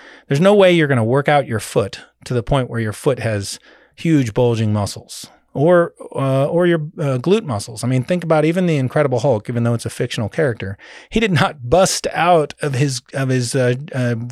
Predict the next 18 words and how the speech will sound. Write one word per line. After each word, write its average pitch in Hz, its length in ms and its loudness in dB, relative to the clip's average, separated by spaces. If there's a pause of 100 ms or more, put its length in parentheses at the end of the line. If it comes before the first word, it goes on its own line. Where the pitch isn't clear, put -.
(240)
jorts 135 520 2
that 120 120 0
he 117 80 0
always 113 180 0
seemed 123 200 -2
to 113 40 -2
be 113 60 -2
wearing, 117 400 0 (420)
uh, 123 80 0
when 131 140 0
he 127 60 0
became 143 300 0
the 131 60 0
Incredible 127 400 0
Hulk. 156 300 2
I-, 143 120 -16
it's 151 360 -12
because, 160 340 0